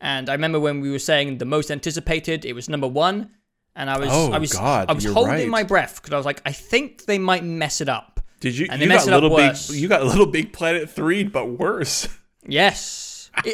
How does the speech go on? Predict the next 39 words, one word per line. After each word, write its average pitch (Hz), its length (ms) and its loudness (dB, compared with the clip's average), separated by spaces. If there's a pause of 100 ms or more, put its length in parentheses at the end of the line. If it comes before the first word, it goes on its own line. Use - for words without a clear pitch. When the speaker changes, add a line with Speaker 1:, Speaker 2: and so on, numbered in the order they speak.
Speaker 1:
even 269 260 0
I 240 200 -2
was 269 340 4
a 226 40 -4
bit 247 240 -2
prepared 202 380 4
for 220 200 2
it, - 220 -2
like, 156 200 0
Speaker 2:
Yeah. - 60 -4
Speaker 1:
mentally, 202 580 0 (340)
but 156 100 -8
still, 165 760 0
I, 196 200 -6
it's, 269 560 -10 (100)
you 311 140 -12
know, 285 80 -8
I'm 262 140 -8
still 226 280 -2
disappointed. 151 640 -4
It - 140 -6
could 185 160 0
have 175 100 -4
been 156 200 -4
something 143 360 -6
great 139 300 0
if - 80 -14
they'd 127 240 -6
nailed 143 320 -2
it, 139 160 -4 (380)
and 139 140 -4
they 135 100 -2
did 127 180 -6
not 123 180 -4
nail 120 220 -6
it - 180 -10 (720)
at 143 140 -2
all. - 100 -6 (220)
<laughs> - 60 4